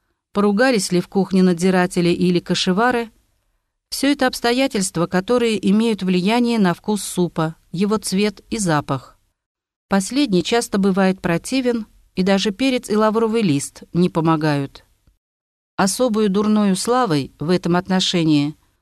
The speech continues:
пользуется суп из солёной рыбы. И понятно почему. Во-первых, этот продукт легко портится,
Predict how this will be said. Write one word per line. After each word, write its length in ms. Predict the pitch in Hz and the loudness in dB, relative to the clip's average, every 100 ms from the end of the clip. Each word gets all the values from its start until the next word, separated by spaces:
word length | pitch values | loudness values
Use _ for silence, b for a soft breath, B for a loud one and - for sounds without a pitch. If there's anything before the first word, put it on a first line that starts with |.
| _ - | _ -2
пользуется 580 | 247 233 214 196 - | 0 0 -2 -2 -2
суп 320 | 185 - 277 - | -4 -2 -4 -4
из 180 | 190 | -4
солёной 460 | - 175 180 208 214 | 0 0 2 2 2
рыбы. 460 | 175 143 135 131 - _ _ _ _ _ | 2 0 0 -6 -10 _ _ _ _ _
И 80 | - | -6
понятно 500 | 190 226 180 139 151 | -2 0 0 0 -2
почему. 560 | 139 147 - 147 143 139 - _ _ _ _ | -4 -6 0 2 2 -2 -10 _ _ _ _
Во-первых, 600 | 180 190 202 185 180 - - | -4 -2 0 0 0 -4 -4
этот 240 | 190 185 | -4 -2
продукт 520 | - 196 185 160 - - | -2 0 0 -2 -6 -4
легко 360 | 175 - 190 | -2 -2 -4
портится, 720 | 185 254 - 151 - - 127 | -2 -2 -2 -6 -6 -6 -8